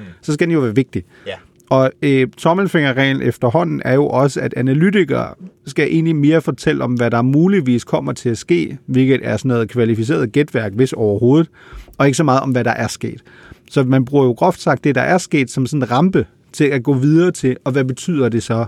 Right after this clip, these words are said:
Speaker 1: Hvad kommer der til at ske? Og der er en del af udfordringen jo, at i bund og grund er svaret rigtig mange gange meget mindre, end du tror,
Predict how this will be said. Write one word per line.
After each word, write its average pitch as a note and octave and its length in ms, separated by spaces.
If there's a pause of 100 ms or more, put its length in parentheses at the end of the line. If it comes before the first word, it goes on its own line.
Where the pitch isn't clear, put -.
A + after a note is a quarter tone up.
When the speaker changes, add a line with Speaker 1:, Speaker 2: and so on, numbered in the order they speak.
(120)
Speaker 1:
Hvad C3+ 180
kommer B2 260
der G#2+ 120
til G2+ 140
at G#2 80
ske? - 260 (1200)
Og B2+ 160
der D3 80
er G3 180
en D3+ 100
del E3 260
af C3+ 80
udfordringen C3 720
jo, A#2 220
at C3+ 260
i D#3 80
bund F#3+ 280
og F3+ 100
grund D3 260
er B2+ 120
svaret D3 480
rigtig B2+ 280
mange A2 240
gange G2 300 (400)
meget C#3 300
mindre, C#3 340
end A#2 100
du A2 100
tror, D#3 460